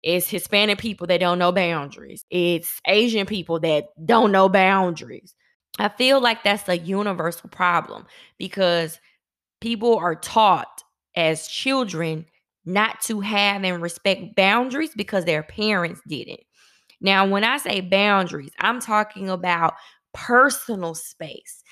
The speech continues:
Understanding that when you get upset, you don't just jump in somebody's face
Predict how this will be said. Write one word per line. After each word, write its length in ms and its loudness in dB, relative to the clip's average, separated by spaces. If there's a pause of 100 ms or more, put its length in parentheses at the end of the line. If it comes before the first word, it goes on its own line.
(260)
Understanding 800 0
that 160 -2
when 140 -4
you 140 -4
get 180 0
upset, 800 0 (280)
you 140 0
don't 240 2
just 300 -4
jump 420 2
in 140 -2
somebody's 840 -2
face 500 0